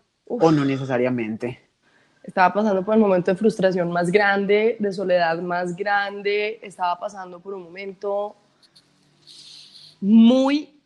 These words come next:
Speaker 1: muy oscuro, muy oscuro. Un momento en el que literalmente no veía luz. O sea,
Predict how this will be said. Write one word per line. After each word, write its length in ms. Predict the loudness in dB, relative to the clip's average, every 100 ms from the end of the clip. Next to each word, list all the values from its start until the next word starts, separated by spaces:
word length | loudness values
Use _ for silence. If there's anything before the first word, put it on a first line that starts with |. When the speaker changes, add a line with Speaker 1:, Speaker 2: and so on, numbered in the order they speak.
| -8
Speaker 1:
muy 600 | -2 0 0 -2 -6 -6
oscuro, 560 | -8 -8 -4 -2 -2 -6 -16 -20 _ -2
muy 240 | -2 -2
oscuro. 480 | -6 -8 -6 -6 -8 -12 -16 _ _ _ _ _ _ _ _ _ -20 -2
Un 120 | 0
momento 300 | 4 4 4
en 60 | 2
el 80 | 2
que 60 |
literalmente 640 | 0 0 0 0 0 0
no 140 | 0 2
veía 240 | 2 2
luz. 440 | 2 -4 -10 -18 _ _ _ _
O 100 | -14
sea, 600 | -12 -6 -4 -4 -8 -16